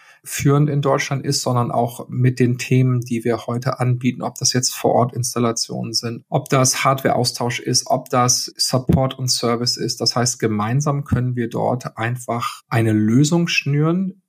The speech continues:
die sonst ein kleines Startup gar nicht anbieten könnte. Das ist eben der Vorteil. Wir vereinigen das, was wir als N four machen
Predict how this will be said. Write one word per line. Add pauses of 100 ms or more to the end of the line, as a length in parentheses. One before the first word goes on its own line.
(200)
die
sonst
ein
kleines
Startup
gar
nicht
anbieten
könnte.
Das
ist
eben
der
Vorteil.
Wir
vereinigen (440)
das,
was
wir
als
N
four
machen